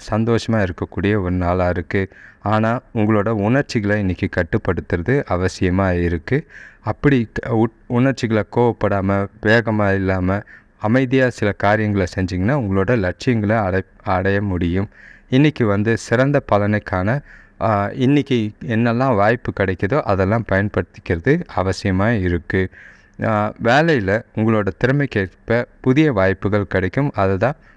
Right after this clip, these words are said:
முன்னாடி சொன்ன மாதிரி கிடைக்கிற வாய்ப்புகளை தவற விட வேண்டாம். ஆடை ஆபரணம் வாங்குறதுல இன்னைக்கு ஆர்வம் அதிகமா இருக்கு.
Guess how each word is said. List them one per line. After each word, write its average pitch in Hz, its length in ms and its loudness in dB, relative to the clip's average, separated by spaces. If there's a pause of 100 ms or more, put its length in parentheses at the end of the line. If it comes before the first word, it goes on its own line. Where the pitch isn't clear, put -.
(140)
முன்னாடி 120 300 2
சொன்ன 113 320 0
மாதிரி 107 420 0 (280)
கிடைக்கிற 117 380 0
வாய்ப்புகளை 95 560 0
தவற 95 360 -2
விட 92 240 0
வேண்டாம். 90 420 -2 (480)
ஆடை 143 380 2
ஆபரணம் 110 480 0
வாங்குறதுல 98 520 0
இன்னைக்கு 107 400 0
ஆர்வம் 104 400 2
அதிகமா 92 440 0
இருக்கு. 87 400 -2